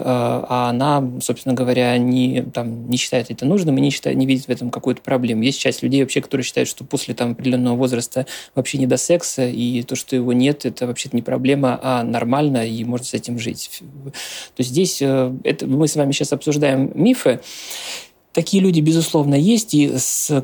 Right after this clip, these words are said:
они не приходят к специалистам, и, э, нет способа как-то их, э, ну, скажем так, к специалисту привести, потому что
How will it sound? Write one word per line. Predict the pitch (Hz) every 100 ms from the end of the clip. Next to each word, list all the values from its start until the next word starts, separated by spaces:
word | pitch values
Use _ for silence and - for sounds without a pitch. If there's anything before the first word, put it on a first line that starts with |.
| -
они | 151 160 170
не | 165
приходят | 185 - 180 123
к |
специалистам, | - 117 - 160 233 - 127 120
и, | 143 147 - -
э, | - 143 135 135 131
нет | 131 156 180
способа | - - 160 - 135 131 127 127 113
как-то | 147 - 131
их, | 127 131 - -
э, | 131 123 120 120 117 113 113
ну, | - 123
скажем | - 123 113
так, | 107
к |
специалисту | - - 127 120 131
привести, | 135 127 131 - 147
потому | - 127
что | 123 - 127 120 120 120 117 120